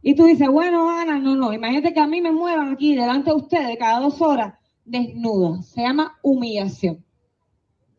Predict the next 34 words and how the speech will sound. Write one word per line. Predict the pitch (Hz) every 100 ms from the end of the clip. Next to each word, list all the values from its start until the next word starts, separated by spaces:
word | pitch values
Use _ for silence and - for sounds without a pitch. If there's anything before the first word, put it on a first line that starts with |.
| _
Humillación. | 294 294 247 214 190 - 165 147 - - _ _
Y | 311
yo | 339
dije, | 359 330 269 269
"Mira, | 320 330 226 - - -
no | 269 339
existe | 349 - 359 - 330
performance", | 254 233 294 294 277
con | 240
respeto | 226 254 254 262
de, | 233 233 - 214 208 -
de | 226
mis | 233
colegas | - 233 247 269
que | 247
son | 254
maravillosos, | 240 233 233 214 - - _ _
"no | 262
existe | 294 302 330 311 - 247
performance | 247 240 - 285 277 226 190 185
ahora | - 233 247
mismo | 262 240 185 175 - _ _
más | - 247 247
grande | 269 269 226 185 190 - _ _
que | 262
darle | 247 285 294 254
voz | 269 285 277 -
a | - 233
esta | 262 285
mujer | 247 226 262 262
que | 254
hace | 254 262 240 -
esta | 277 302 - 254
poesía | - 220 190 - 262 233 180